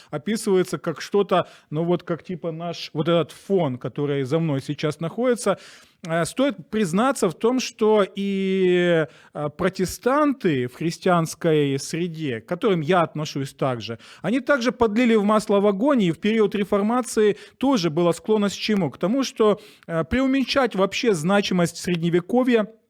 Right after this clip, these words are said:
в истории церкви, так как произошел конфликт внутри этой церкви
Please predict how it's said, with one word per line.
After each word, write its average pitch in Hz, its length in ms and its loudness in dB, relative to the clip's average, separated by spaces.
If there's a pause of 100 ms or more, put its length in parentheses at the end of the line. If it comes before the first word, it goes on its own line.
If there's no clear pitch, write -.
(440)
в 160 100 -2
истории 180 340 0
церкви, 175 400 -2
так 185 200 -2
как 175 160 -6 (220)
произошел 175 480 0
конфликт 185 540 -4
внутри 160 500 -2 (220)
этой 170 260 0
церкви 185 540 0